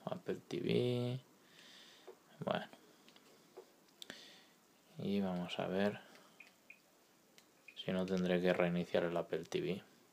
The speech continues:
para que se vea mi servidor de Plex Media Server, que veo que no está respondiendo. Voy a pausar un momento esto. Aquí podemos ver el, el Apple T V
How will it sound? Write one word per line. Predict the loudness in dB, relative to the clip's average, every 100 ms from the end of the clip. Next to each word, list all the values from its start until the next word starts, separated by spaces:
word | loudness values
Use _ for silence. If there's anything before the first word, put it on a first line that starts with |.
| -20 -12
para | 0 2 2
que | -2
se | 0
vea | 2 2 0 -4 -14 -20 -20 -20 -20 -20 -20 -20 -20 -8
mi | -6
servidor | 0 0 2 2 2
de | 0
Plex | -4 -2 -4 -4 -12 -10
Media | -8 -8 -8
Server, | -8 -8 -8 -10 -14 -20 -20 -20 -20 -20 -20 -20 -20 -20 -20 -20 -20 -20 -20 -20 -20 -20 -4
que | -2
veo | -2 -2
que | -4
no | -4
está | 0 0
respondiendo. | 2 -2 -4 -4 -4 -6 -10 -12 -16 -20 -20 -20 -20 -20 -20 -20 -20 -20 -20 -20 -20 -20 -20 -20 -20 -20 -20 -20 -18 -2
Voy | -2
a | 0
pausar | 0 2 0
un | 0
momento | -4 0 0
esto. | 0 4 4 4 2
Aquí | 2 4
podemos | 10 12 12 12 10 12
ver | 12 12 12 6 8
el, | 12 12 12 12 12 10 8 6 2 -4 -12 2
el | 6 8
Apple | 8 6
T | 6 6
V | 10 10 8